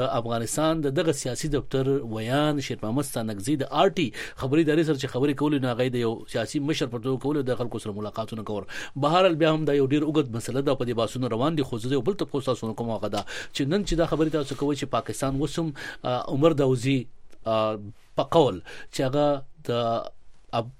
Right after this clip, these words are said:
پاکستان د طالبانو مشري کوي، نو هم نن ښاغلي صدر اشرف غني پاکستان وزیر اعظم عمران خان ته خط کې بلنه ورکړې، ټلیفون یې ورته کړی، بلنه ورکړې چې افغانستان ته راشه او هغه وایي چې زه به درځم. او دا خو داسې ښیي چې هغه تاوتریخوالی یا د نااعتبارۍ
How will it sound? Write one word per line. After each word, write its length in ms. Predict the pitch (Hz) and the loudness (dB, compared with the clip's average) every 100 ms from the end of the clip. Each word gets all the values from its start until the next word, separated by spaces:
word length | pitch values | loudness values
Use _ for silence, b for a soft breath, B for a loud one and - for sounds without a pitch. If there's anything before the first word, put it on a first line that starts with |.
| - | -2
پاکستان 640 | 123 - - - 170 190 160 | -2 0 -4 4 6 6 4
د 100 | 147 - 123 | 2 0 -2
طالبانو 400 | 135 123 127 165 | -2 2 2 4
مشري 280 | 135 113 127 | 2 0 -2
کوي، 180 | 127 139 127 | 0 0 0
نو 60 | |
هم 120 | 143 170 | 0 2
نن 160 | 170 175 98 B B | 2 0 -2 B B
ښاغلي 220 | 131 156 151 | 0 2 2
صدر 180 | 151 143 | 2 0
اشرف 240 | 123 131 110 | 0 -4 -2
غني 240 | 113 156 139 | 0 2 2
پاکستان 440 | 123 - 120 131 127 | 0 -2 -2 -2 -2
وزیر 220 | 113 110 | -2 -4
اعظم 240 | 107 127 | -2 -4
عمران 280 | 123 107 104 - | -4 -4 -4 0
خان 180 | 139 135 | 0 2
ته 120 | 123 120 B B B | -2 -4 B B B
خط 160 | - 190 - - | -2 -2 -4 -6
کې 80 | 110 | -2
بلنه 300 | 117 143 143 | 0 2 2
ورکړې، 300 | 135 147 151 160 | 2 0 0 2
ټلیفون 300 | 151 151 269 | 2 2 4
یې 60 | |
ورته 160 | 143 110 | 2 0
کړی، 160 | 120 110 | -2 -2
بلنه 200 | 117 120 | -2 -2
ورکړې 220 | 117 120 110 | -4 -4 -6
چې 60 | 120 | -4
افغانستان 480 | 101 104 104 123 110 | -4 -4 -4 -6 -4
ته 100 | 110 | -4
راشه 260 | 113 - | -4 -2
او 60 | 104 | -2
هغه 120 | 95 | -2
وایي 140 | 110 | -4
چې 60 | - | -4
زه 60 | 104 | -4
به 100 | 101 | -4
درځم. 240 | 98 95 95 - B B | -4 -4 -6 -6 B B
او 60 | 123 | 2
دا 120 | 170 | 2
خو 100 | 160 | 4
داسې 200 | 190 - - | 2 2 -2
ښیي 120 | 214 | 0
چې 100 | 196 | 0
هغه 120 | 135 | 0
تاوتریخوالی 760 | - 135 - 117 - 180 202 202 160 | 2 0 0 -2 4 6 10 8 8
یا 80 | 147 | 4
د 80 | 135 | 2
نااعتبارۍ 680 | 131 - 123 117 117 156 | 0 -2 -4 2 4 6